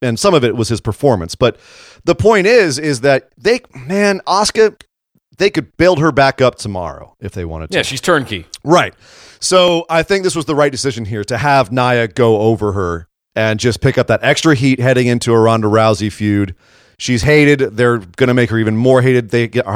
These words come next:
Speaker 1: they are, they now have their monster woman heel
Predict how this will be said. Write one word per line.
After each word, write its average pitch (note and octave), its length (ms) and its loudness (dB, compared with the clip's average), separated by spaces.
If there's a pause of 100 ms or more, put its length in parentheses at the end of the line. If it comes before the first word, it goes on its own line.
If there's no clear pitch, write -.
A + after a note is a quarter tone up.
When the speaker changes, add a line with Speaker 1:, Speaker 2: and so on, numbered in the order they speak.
(120)
Speaker 1:
they A#2+ 140 0
are, A2 320 0
they A#2 140 0
now D3+ 320 2
have B2+ 480 -2 (540)
their A#2+ 160 0
monster C3 680 0
woman A2+ 380 -2
heel F#2 420 -8